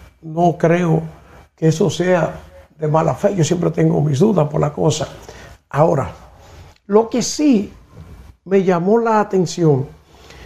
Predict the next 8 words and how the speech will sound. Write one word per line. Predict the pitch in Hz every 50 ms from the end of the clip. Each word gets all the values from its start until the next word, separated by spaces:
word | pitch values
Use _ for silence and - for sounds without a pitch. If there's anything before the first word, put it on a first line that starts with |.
| - - - - - - _ _
es | 208 214 214 180 - - - - - - - - _ _ _ - - - - - _ _ - - - 76 - - - - - _ _ - -
que | _ 180 170 165
no | 165 170 190 208
dejaran | 208 196 165 151 160 175 170 170 160 151
votar | 160 143 - - 147 135 135 127 - - - - - - - - - - - - - - - _ _ _
a | 143
alguna | 139 123 123 147 151 147 131 110
gente. | - - - 127 127 - - -